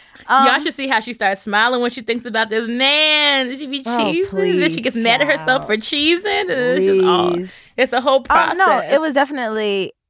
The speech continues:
Speaker 1: uh, more than I imagined. That's for sure. Um, I think about vac-, vacations all the time 'cause we see them on the timeline. We see them on Instagram. Everybody and their mama be going on vacations.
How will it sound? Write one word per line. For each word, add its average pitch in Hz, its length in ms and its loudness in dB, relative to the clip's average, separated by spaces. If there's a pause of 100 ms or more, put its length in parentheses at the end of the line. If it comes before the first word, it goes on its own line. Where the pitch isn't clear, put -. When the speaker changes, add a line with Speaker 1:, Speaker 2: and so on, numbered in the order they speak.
(220)
Speaker 1:
uh, 175 420 0 (840)
more 247 320 4
than 226 160 2
I 196 140 4
imagined. 180 680 2
That's 180 220 2
for 165 140 -10
sure. 147 480 -8 (420)
Um, 185 400 4
I 214 120 0
think 269 140 -4
about 196 180 4
vac-, 185 340 -2
vacations 185 680 -4
all 175 100 2
the 175 60 -2
time 180 300 0
'cause 175 220 -2
we 170 80 -4
see 190 180 -2
them 185 160 2
on 175 140 2
the 165 80 -4
timeline. 208 580 4
We 185 80 2
see 185 140 -2
them 170 200 -4
on 165 120 -8
Instagram. 202 800 0
Everybody 190 440 2
and 190 100 -2
their 180 100 -2
mama 185 260 0
be 180 120 -4
going 185 260 -2
on 185 120 -2
vacations. 185 580 -4